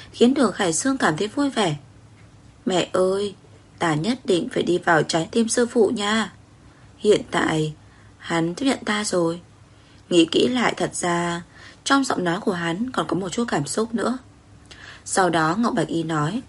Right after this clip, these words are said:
"Vậy có thể tham gia Tôi có được người?" "Hả?" "Tôi được chương trình Tôi có được người mời."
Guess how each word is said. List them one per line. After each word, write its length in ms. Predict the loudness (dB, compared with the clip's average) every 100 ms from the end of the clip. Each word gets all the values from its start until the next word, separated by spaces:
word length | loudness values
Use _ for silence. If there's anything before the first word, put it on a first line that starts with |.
| -18 -20 -20 -20 -20 -20 -20 -20 -20 -20 -20 -14
"Vậy 500 | 2 4 6 4 2 -4 -18 -20 -4
có 120 | 2 4
thể 200 | 4 4
tham 220 | 0 -4
gia 380 | 0 2 2 -2 -2
Tôi 100 | 2
có 160 | 2
được 220 | 2 0
người?" 300 | 0 0 -2 -6 -20 -20 -20 -20 -10
"Hả?" 360 | 0 0 0 -6 -18 -20 -20 -20 -20 -20 -20 -20 2
"Tôi 120 | 4
được 200 | 6 4
chương 200 | 2 0
trình 260 | 0 -2 -2
Tôi 240 | 2 0
có 200 | 2 0
được 220 | 0 -2
người 180 | -2 -2
mời." 380 | -2 -2 -2 -4